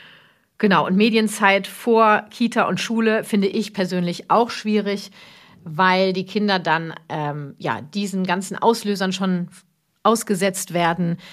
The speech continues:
Und der Tag hat noch gar nicht richtig begonnen und sie haben schon Themen im Kopf, ähm,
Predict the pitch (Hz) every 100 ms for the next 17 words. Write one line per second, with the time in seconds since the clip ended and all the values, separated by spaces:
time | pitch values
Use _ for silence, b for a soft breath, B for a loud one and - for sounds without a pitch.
0 | B B B B B B B B - 226
1 | 220 208 202 190 185 170 180 185 196 -
2 | 202 240 247 202 185 170 185 202 185 -
3 | 240 220 202 190 - 233 - - - -
4 | - - 190 185 180